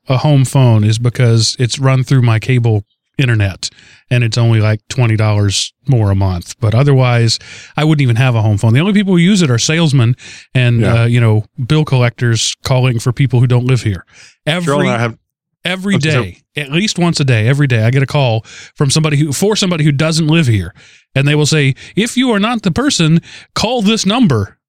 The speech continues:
Speaker 1: But actually, the first thing they say is, "If you're not the person, hang up now." And then after they say that,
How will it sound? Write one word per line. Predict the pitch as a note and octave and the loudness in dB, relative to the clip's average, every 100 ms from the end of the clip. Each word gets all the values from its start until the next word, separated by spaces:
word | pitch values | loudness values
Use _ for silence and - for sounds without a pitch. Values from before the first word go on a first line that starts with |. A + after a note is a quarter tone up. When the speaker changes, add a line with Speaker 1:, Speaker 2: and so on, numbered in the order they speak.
| _ _ | _ _
Speaker 1:
But | F3 | -4
actually, | E3+ - F3 | -4 -2 0
the | |
first | D#3 B3 | 0 0
thing | A3 | 0
they | E3 | 0
say | D3+ D3+ | 2 0
is, | D3 | 0
"If | G#3 | 0
you're | A#3 | -2
not | G#3+ | -2
the | - | -2
person, | G#3 G#3 E3+ | -2 0 2
hang | F3 F3 | 2 0
up | D#3+ | 0
now." | E3 C#3 A#2+ | 0 2 2
And | C3 | 2
then | C3+ | 2
after | F3 G#3 E3+ | -2 -2 0
they | D3 | 0
say | D3+ | 2
that, | B2 A#2+ | 2 0